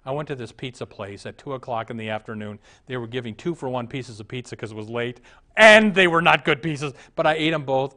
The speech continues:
and I went back to the office. I got so sick for three hours,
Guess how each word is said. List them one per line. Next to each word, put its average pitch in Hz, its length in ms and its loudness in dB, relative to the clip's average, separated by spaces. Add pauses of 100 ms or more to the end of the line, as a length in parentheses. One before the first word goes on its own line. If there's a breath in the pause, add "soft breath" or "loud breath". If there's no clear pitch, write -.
and 127 100 -8
I 151 100 -4
went 185 200 -6
back 139 200 -8
to 127 60 -20
the 120 140 -8
office. 113 380 -8 (420 soft breath)
I 180 140 0
got 175 260 -2
so 147 220 -8
sick 131 340 -14
for 123 160 -14
three 170 520 -8
hours, 117 460 -6